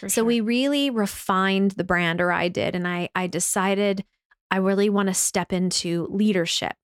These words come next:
Speaker 2: So it also made me look at, "What am I teaching? Where do I see myself five years from now?" And I never really loved being called a, a business coach, and I never really loved being called a life coach.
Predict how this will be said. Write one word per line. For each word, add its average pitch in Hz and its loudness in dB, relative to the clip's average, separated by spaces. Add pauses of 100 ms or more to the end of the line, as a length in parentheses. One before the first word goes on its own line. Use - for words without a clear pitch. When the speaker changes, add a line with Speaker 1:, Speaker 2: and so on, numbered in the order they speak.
(120)
Speaker 2:
So 196 0
it - -4
also 196 0
made 185 0
me 185 -2
look 180 -2
at, - -8
"What 226 0
am 302 0
I 330 -2
teaching? - -6
Where 196 0
do 277 2
I 285 0
see 208 -2
myself 185 0
five 160 -2
years 160 -4
from 165 -4
now?" 151 -4 (440)
And 208 0
I 240 2
never 262 2
really 208 2
loved 175 0
being 175 -2
called 165 0 (100)
a, 165 -6 (220)
a 170 -4
business 175 0
coach, - -2 (320)
and 196 0
I 202 2
never 226 2
really 214 2
loved 180 0
being 175 0
called 160 -2 (100)
a 170 -4
life 170 -2
coach. - -2